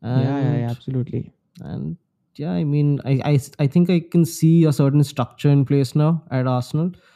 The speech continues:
Speaker 2: They're buying into Arteta's philosophy, the strategy. They respect him, which is a huge, huge thing. People need to understand that.
Speaker 1: Yeah.
Speaker 2: And Xhaka, we touched upon him. He's a change player now.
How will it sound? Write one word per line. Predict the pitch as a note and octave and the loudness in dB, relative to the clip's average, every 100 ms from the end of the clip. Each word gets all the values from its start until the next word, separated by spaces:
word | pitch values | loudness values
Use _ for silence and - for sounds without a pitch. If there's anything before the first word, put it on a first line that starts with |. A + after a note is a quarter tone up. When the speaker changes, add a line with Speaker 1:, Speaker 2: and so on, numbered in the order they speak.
| _ _ - | _ _ 0
Speaker 2:
They're | C3 | 2
buying | B2+ A#2+ A#2+ C3 | 4 2 4 4
into | C3+ C3 B2+ C3+ C3+ | 4 2 2 2 2
Arteta's | B2+ B2 B2+ B2 C3 B2 | 0 -2 -2 -2 -2 -2
philosophy, | - A#2+ A#2+ - C#3 C3+ C3+ | -2 -2 -2 -4 -2 0 0
the | B2+ | -2
strategy. | - A#2 A2 A#2+ A#2+ B2+ B2+ - - | -4 -4 -4 -4 -2 -2 -2 -8 -2
They | C3 | 2
respect | C3 A#2+ - B2+ - | 2 0 -2 -4 0
him, | C#3+ D3 | 2 2
which | C3 C3+ | 0 0
is | B2+ | 0
a | |
huge, | A#2+ - - C3+ C#3 C3 A#2+ | 0 -2 0 2 2 0 -4
huge | C3 C3 C3 - | 0 2 2 0
thing. | B2+ B2+ A2 | 0 0 0
People | A2+ B2 A#2 | -4 -4 -2
need | B2 B2 A#2+ | -2 -2 -2
to | B2+ | -2
understand | A#2 A#2+ A#2 A2 A2 | 0 -2 -4 -6 -6
that. | A2 A#2+ _ - | -8 -10 _ -8
Speaker 1:
Yeah. | B2 A#2 A2+ A#2 B2+ _ - | -6 -2 -2 -4 -8 _ -4
Speaker 2:
And | B2 A#2+ A#2+ A#2+ - _ _ _ _ | 0 2 2 0 -4 _ _ _ _
Xhaka, | - B2+ A2+ C3 | 0 2 2 0
we | B2+ B2 | 0 0
touched | A#2+ A#2 | -2 -4
upon | B2 B2 A#2+ | -4 -2 0
him. | A#2+ B2 | 2 2
He's | B2 B2 | 2 2
a | B2+ | 0
change | B2+ C3 C3+ B2 | 0 2 2 0
player | - A#2+ A2+ | -2 -2 -2
now. | A2 C3+ | -4 -6